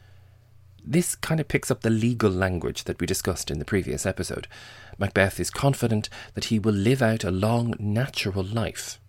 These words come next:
and, he hopes, die an old man. If he lives the lease of nature, it means that he won't be killed or have his life cut short.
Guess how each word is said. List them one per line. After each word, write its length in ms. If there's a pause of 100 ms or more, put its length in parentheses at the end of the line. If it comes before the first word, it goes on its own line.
and, 300
he 140
hopes, 360 (500)
die 280
an 300
old 360
man. 400 (960)
If 140
he 140
lives 360
the 120
lease 400
of 200
nature, 520 (260)
it 140
means 280 (220)
that 120
he 80
won't 260
be 80
killed 540 (120)
or 160
have 160
his 160
life 300
cut 260
short. 480